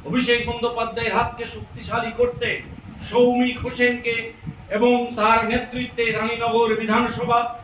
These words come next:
এবং রানীনগর দুই নম্বর পঞ্চায়েত সমিতি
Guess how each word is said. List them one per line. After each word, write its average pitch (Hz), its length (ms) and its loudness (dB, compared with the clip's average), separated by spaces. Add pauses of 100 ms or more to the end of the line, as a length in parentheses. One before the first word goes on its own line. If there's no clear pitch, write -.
(140)
এবং 254 240 -2
রানীনগর 254 480 0
দুই 277 220 -6
নম্বর 254 340 0
পঞ্চায়েত 240 540 0
সমিতি 208 460 -8